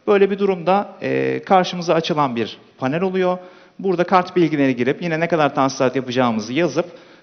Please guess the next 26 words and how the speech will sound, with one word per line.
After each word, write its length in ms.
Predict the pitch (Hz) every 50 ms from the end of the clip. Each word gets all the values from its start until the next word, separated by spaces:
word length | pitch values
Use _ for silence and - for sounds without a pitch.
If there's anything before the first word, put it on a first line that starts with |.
| _ _ -
e, 360 | 104 87 85 76 65 64 57 64 - -
müşterinin 460 | 143 139 135 - - 135 135 175 202 196
telefona 400 | 196 175 160 160 151 151 139 131
giden 320 | 120 120 120 113 110 - - - - 135
S 140 | - - 160
M 100 | 165 180
S 160 | 180 - 147
ile 80 | 135 131
birlikte 380 | 135 123 113 - - - 101
doğrulama 440 | 123 123 135 151 151 175 180 180 175
koduyla 600 | - 151 120 120 107 110 139 170 208 233 - - - - -
alışverişi 680 | - 180 175 165 - - 139 123 120 - - 165 180 - -
başarılı 360 | - 180 170 - 170 139 123 117
bir 60 | 120
şekilde 520 | - 113 - - 123 143 175 185 - - - -
tamamlayabiliyoruz. 960 | - 180 151 127 117 113 120 151 185 180 160 147 135 117 120 160 214 - - - - - - _ _ _ -
Tüm 180 | - 220 185
bunlar 360 | 156 143 131 123 120 117 120
da, 240 | 151 180 208 220 - - - -
e, 200 | 123 117 - 180
dediğim 280 | 185 165 165 156 139
gibi 160 | 127 127 117
dokuz 260 | 123 151 - 185 - -
kart 240 | - 160 151 151
ailesinde 580 | 151 143 131 127 127 123 - 135 127 120 120 123
tamamından 640 | - 175 175 156 135 123 117 113 117 147 180 196 190